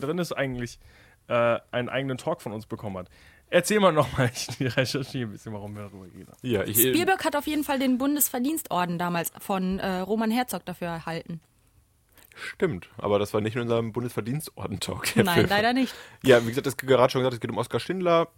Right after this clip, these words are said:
Speaker 2: einen Industriellen im Zweiten Weltkrieg, der von Liam Neeson dargestellt wird. Und der versucht, sich in Krakau eine Existenz aufzubauen und aus finanziellen Gründen beschäftigt er dort auch relativ viele Juden. Und ja, während da der Zweite Weltkrieg durch Europa zieht, werden quasi seine Arbeiter immer weiter unter Druck gesetzt und in Gefangenschaft geraten und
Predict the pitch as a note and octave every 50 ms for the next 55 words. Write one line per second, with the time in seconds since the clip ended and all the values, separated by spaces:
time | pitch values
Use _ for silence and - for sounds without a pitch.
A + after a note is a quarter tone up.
0 | _ - B2 B2 A#2 - - A#2 C3+ B2+ A#2+ - - - - B2 A2+ B2 B2+ C#3+
1 | C3 A#2 A2+ - - A2+ A#2 A#2+ A2+ A#2+ C3+ - C3 A2 A#2 A2 - A2+ A2 A2
2 | A#2 B2 A#2+ A#2 B2+ C#3+ C#3+ - C3 A#2+ B2 A#2+ A#2+ A#2 A#2+ - - - A#2+ A2+
3 | A2+ A#2 A2+ A2+ A2+ A#2 A#2 A2+ A2+ A2 A2 - _ _ - - - - - -
4 | - _ - - A#2+ A2+ G2+ A2 G#2+ A2+ G#2+ B2 A#2 - - G2+ - - A2+ A#2
5 | B2 - - G#2 G2 G#2 G#2 - - A2+ - - A#2 - - D#3+ - - - C3+
6 | C#3 - - - C#3 B2 B2+ B2 B2 B2 B2 B2 B2 - - A2+ G#2 G#2 G#2 -
7 | - G#2 G#2 - - A2 A2 A#2 A2+ A#2 A#2 A2 G#2+ - A#2 G#2+ - - - G#2
8 | G#2+ G2+ - G2+ - G#2+ A2 G#2+ - A2+ G#2+ - - G#2 G#2 G#2 A2 C3 D3+ E3
9 | D3+ D3 C#3+ C3+ - _ _ _ - - - - - - - - - _ _ -
10 | - - _ - - C3 B2+ B2+ B2 B2 A#2+ A#2+ A#2+ G#2+ F#2 F2 F2+ F#2+ G2+ G#2
11 | A2+ A#2 A#2 A2+ A2 G#2 G2+ - - A2+ A2+ A2+ G#2 A2 A#2 B2+ B2 - - B2
12 | A2 - A2 G#2+ A2 G#2+ G#2 B2+ C3 - C3 A#2+ - - - A#2 A#2 A2 - A#2+
13 | A2+ A2 G#2+ A2+ A#2 A2 - A2+ G#2+ G#2 G#2 G2+ G2+ G2 - A2 A2+ A2 A2 G#2+
14 | - - A#2+ - A#2 A2 G#2 G#2 G2+ G#2+ G#2 G#2 - A2 C3 - - A2+ A2+ A2
15 | - G#2+ G2+ F#2+ G2 G2+ G2+ - C3 B2 B2 - - A#2 - - - A2+ G#2 G#2+
16 | A2 A2+ A2+ - - G#2 G2 F#2+ - _